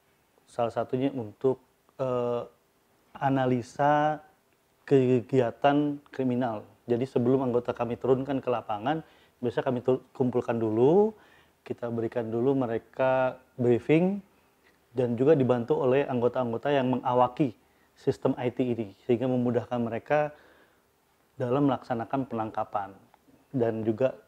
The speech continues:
dalam setiap penangkapan kita lengkapi mereka dengan, eh, video dokumentasi yang bisa online juga. Jadi ke-, apabila kita tidak melaku-, tidak ikut di lapangan, kita ha-, cukup hadir di comment center, kita bisa mengikuti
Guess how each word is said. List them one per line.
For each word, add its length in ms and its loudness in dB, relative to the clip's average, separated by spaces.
dalam 320 0
setiap 380 -2
penangkapan 420 -4
kita 240 -2
lengkapi 480 -4
mereka 320 -4
dengan, 480 -4
eh, 480 -4
video 320 4
dokumentasi 1040 -4
yang 320 -4
bisa 240 0
online 400 0
juga. 160 2
Jadi 160 2
ke-, 160 4
apabila 480 -2
kita 320 -6
tidak 240 -2
melaku-, 360 -6
tidak 240 2
ikut 160 0
di 80 -6
lapangan, 380 0
kita 180 -4
ha-, 160 -6
cukup 320 -4
hadir 160 0
di 120 -2
comment 300 -4
center, 260 -4
kita 240 -6
bisa 220 -4
mengikuti 580 -2